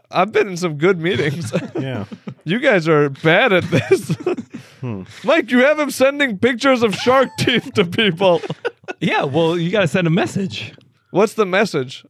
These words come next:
Speaker 3: "You're next."
Speaker 1: Oh my God. <laughs> That's wild. But what of, what of the age-old problem?
Speaker 3: What's that? I don't see a problem. <laughs>
Speaker 1: The goldfish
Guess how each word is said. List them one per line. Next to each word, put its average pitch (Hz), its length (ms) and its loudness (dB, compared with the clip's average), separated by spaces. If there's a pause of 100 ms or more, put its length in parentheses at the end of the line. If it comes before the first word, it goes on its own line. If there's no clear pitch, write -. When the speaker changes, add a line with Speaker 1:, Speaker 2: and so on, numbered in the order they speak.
(300)
Speaker 3:
"You're 127 240 -2
next." - 580 -6 (160)
Speaker 1:
Oh 381 240 4
my 311 240 4
God. 294 1200 0 (760)
<laughs> - 120 -8 (1500)
That's - 280 -8
wild. 156 400 -4 (400)
But 202 140 4
what 240 160 6
of, 202 200 2
what 202 240 4
of 190 400 0
the 180 140 4
age-old 185 580 4
problem? 143 600 0 (1700)
Speaker 3:
What's 123 240 -6
that? 110 300 -4 (1040)
I 123 80 -4
don't 117 160 0
see 95 140 -8
a 92 60 -12
problem. 87 600 -16 (240)
<laughs> - 60 -8 (560)
Speaker 1:
The 185 100 2
goldfish 180 920 2